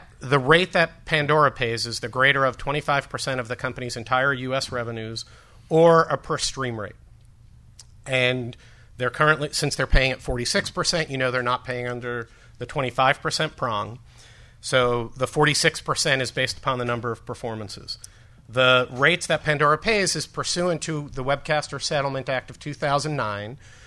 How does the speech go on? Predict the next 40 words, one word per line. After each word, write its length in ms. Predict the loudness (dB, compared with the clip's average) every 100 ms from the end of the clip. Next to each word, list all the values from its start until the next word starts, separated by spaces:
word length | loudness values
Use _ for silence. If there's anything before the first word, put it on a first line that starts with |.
| -20 -16
which 280 | 0 2 2
currently 380 | 2 4 4 4
is 120 | 4
offering 340 | 6 4 2 0
a 60 |
discount 420 | 0 -2 0 0
of 60 | 0
s-, 240 | -2 -4 -2
roughly 360 | 0 0 0
seventy-five 720 | -2 2 2 2 4 2 2
percent 480 | -6 -8 -4 -4 -6 -10 -20 -20 -20
from 220 | -2 0 0
the 60 |
C 220 | -2 0
R 120 | 0 0
B 160 | -4
rates. 460 | -10 -12 -16 -16 -18 -20 -20 -20 -20
So 600 | -8 2 4 4 2 0 -4
if 240 | -4 -2 -2
you 140 | 2
were 140 | 4
to 140 | 4 2
look 320 | 4 4 6
at 260 | 4 4 2
grossing 480 | 4 4 4 2
up 240 | 2 0 0
forty-six 540 | -6 -4 -4 -4 -4
percent, 540 | -6 -6 -4 -4 -6 -10 -20 -20 -20 -20 -20 -20 -20 -20 -20 -6
uh, 260 | -2 -2 0
by 220 | 2 4
one 200 | 4 0
point 320 | 0 -4 -2
seven 280 | -2 -4 0
five, 560 | 4 4 6 4 0 -8 -20 -20 -6
you 100 | 0
get 140 | 2
a 20 |
pretty 220 | 2 0 2
high 200 | 2 2
number, 380 | 0 -4 -10